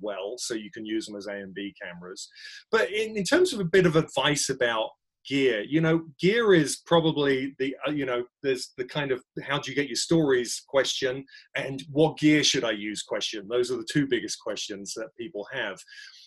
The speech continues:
Um, you know, one of the things I always tell people is it's really not about the gear,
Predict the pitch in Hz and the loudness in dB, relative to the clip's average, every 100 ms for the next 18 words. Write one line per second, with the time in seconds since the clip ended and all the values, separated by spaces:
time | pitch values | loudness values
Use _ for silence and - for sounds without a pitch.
0 | _ 165 175 185 175 _ _ - 190 180 | _ 2 2 2 -4 _ _ 0 4 6
1 | 156 196 220 170 170 151 147 139 135 - | 6 4 2 4 4 4 4 4 4 2
2 | 143 131 135 127 135 123 135 - 135 147 | 0 0 -2 -4 -2 -2 -4 -8 -2 0
3 | 139 127 127 - 113 107 101 92 95 | -2 -4 -8 -6 -6 -6 -10 -10 -10